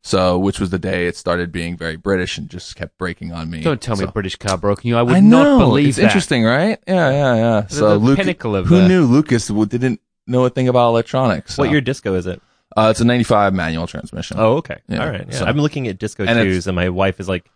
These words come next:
Speaker 3: "Just no."
Speaker 1: Yeah, it's a ninety-five, and it's also got a four six in it instead of the three nine.
Speaker 3: Okay.
Speaker 1: So
Speaker 3: Yeah.
Speaker 1: it's, uh, it's,
Speaker 3: Still,
Speaker 1: it's
Speaker 3: still
Speaker 1: still
Speaker 3: all this
Speaker 1: slow.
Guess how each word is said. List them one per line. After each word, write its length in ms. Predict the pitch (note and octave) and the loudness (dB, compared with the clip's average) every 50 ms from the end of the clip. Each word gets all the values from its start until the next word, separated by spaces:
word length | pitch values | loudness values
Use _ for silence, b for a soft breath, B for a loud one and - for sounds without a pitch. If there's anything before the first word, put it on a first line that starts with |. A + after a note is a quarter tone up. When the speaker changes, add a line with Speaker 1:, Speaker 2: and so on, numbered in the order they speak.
| _ - - | _ -20 -20
Speaker 3:
"Just 160 | - - - _ _ _ _ _ | -18 -18 -20 _ _ _ _ _
no." 440 | - F#2+ G2 G#2 G#2 G#2 F#2 E2+ C2+ - - _ _ _ _ _ | -4 0 2 2 2 2 0 -2 -4 -10 -18 _ _ _ _ _
Speaker 1:
Yeah, 200 | - G#2 G#2 G2+ F#2+ | 2 2 4 4 4
it's 160 | F2+ B2 - | 2 2 2
a 40 | C3+ | 4
ninety-five, 760 | B2+ B2 C3 C#3+ D3+ D3 C#3+ - - C3 B2 B2 B2 B2 A#2+ | 2 4 2 2 2 0 0 0 0 0 2 2 2 0 0
and 80 | A2+ A2+ | 0 0
it's 100 | G2+ B2+ | 2 0
also 200 | B2 A#2 - G#2+ | 0 0 0 0
got 100 | A2 G#2 | 0 0
a 40 | |
four 200 | G2 - - G#2+ G2+ | 0 0 0 0 0
six 300 | - - - G#2+ - - | 0 -2 -4 -4 0 0
in 80 | A#2 A#2 | 2 2
it 140 | A#2 - - | 2 0 -2
instead 320 | G2 - - G2 F#2+ F#2+ | -4 -2 2 2 4 4
of 60 | F#2 F2+ | 2 0
the 60 | G2 | -2
three 200 | _ - G2 G2 | _ -2 0 2
nine. 340 | - F#2+ F#2+ G2+ G2+ G#2+ A#2+ | 2 2 2 2 2 2 0
Speaker 3:
Okay. 80 | A#2+ _ _ _ | -2 _ _ _
Speaker 1:
So 180 | - - A2 F#2+ F#2 F#2 F2+ F2 F2 - - | -6 -2 0 2 2 2 2 2 0 0 0
Speaker 3:
Yeah. 60 | G2 | 0
Speaker 1:
it's, 200 | A2+ - - - A#2 | 0 0 0 0 2
uh, 500 | G#2+ G2+ G2 F#2+ F#2+ F#2+ F#2+ F#2 F#2 F#2 _ _ _ _ _ _ | 2 4 4 2 2 2 0 0 -2 -4 _ _ _ _ _ _
it's, 40 | B2 | 0
Speaker 3:
Still, 260 | C3+ D3+ C#3+ C3+ C#3 _ | 0 2 0 0 -2 _
Speaker 1:
it's 120 | - C#3+ - | -4 -4 -2
Speaker 3:
still 120 | - F3+ F3 | 0 2 4
Speaker 1:
still 80 | F3+ E3 | 4 4
Speaker 3:
all 40 | C#3 | 4
this 160 | C3+ B2+ A2+ | 2 2 4
Speaker 1:
slow. 480 | G#2+ A2 A2 C3 C#3+ G#2+ F#2 E2+ - | 4 4 4 4 2 2 -2 -4 -6